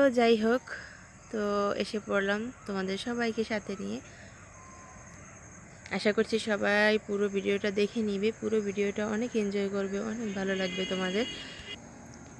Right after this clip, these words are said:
তো যদি ভালো লেগে থাকে তাহলে অবশ্যই আমার চ্যানেলটি সাবস্ক্রাইব করে পাশে থাকবে,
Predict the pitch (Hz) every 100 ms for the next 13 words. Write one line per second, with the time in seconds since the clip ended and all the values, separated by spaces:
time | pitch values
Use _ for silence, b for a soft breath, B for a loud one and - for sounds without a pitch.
0 | - - - - - - - - - 277
1 | 262 247 240 233 226 208 208 208 208 220
2 | 190 214 214 180 196 196 208 220 277 262
3 | 262 254 240 233 247 240 226 - 226 220
4 | 220 220 214 214 208 214 220 208 202